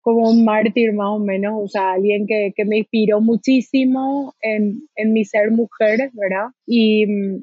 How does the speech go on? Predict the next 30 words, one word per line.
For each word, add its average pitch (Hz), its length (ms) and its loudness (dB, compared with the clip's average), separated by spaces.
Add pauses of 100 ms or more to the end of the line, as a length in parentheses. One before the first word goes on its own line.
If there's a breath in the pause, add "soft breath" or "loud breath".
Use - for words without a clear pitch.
(120)
y 220 100 -2
en 220 120 2
mi 208 80 0
ser 202 180 0
mujer 220 340 0
independiente, 214 960 0
sobre 240 380 -2
todo, 214 300 0
así 220 300 -2
que 214 380 0
mi 214 140 -2
potencial 214 560 0
femenino 220 500 0
viene 202 260 0
por 226 180 -2
ahí, 190 380 0
por 202 180 0
ser 208 180 0
independiente, 226 960 0
ser 208 180 -4
organizada, 208 1120 -2 (220)
eh, 196 480 -2 (220)
irme 214 280 2
contra 240 300 0
el 233 120 2
mundo, 208 360 2
más 196 180 -2
o 196 60 -4
menos. 202 340 -2
<laughs> 277 640 -6